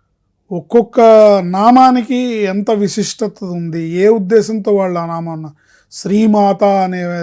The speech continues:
నామానికే వంద పేజీల వ్యాఖ్యానం ఉంటుంది. ఏంటి? శ్రీ మహారాజ్ఞి అన్న నామానికి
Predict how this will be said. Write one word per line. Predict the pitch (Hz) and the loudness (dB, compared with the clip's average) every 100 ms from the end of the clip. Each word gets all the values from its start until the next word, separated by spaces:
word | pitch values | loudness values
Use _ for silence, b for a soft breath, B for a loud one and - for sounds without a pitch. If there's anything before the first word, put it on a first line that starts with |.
| 165 165 160 | -8 -8 -10
నామానికే | 160 175 190 196 185 247 254 262 b b - | -10 -8 -6 -6 -6 -6 -6 -8 b b -6
వంద | 185 190 | -2 -2
పేజీల | 180 185 175 | 0 -2 -2
వ్యాఖ్యానం | 165 180 - 202 185 | -4 -6 -8 -8 -8
ఉంటుంది. | 151 143 135 - _ _ 202 _ _ _ _ _ - | -10 -14 -20 -20 _ _ _ _ _ _ _ _ -20
ఏంటి? | 147 131 _ _ _ _ _ _ | -20 -20 _ _ _ _ _ _
శ్రీ | - - 214 254 | -12 -2 4 6
మహారాజ్ఞి | 240 208 220 220 214 202 180 208 | 6 6 6 6 6 4 2 -2
అన్న | 208 196 190 180 175 170 160 | -2 -4 -6 -8 -8 -10 -8
నామానికి | 175 196 208 214 208 277 | -6 -4 -2 -4 -8 -14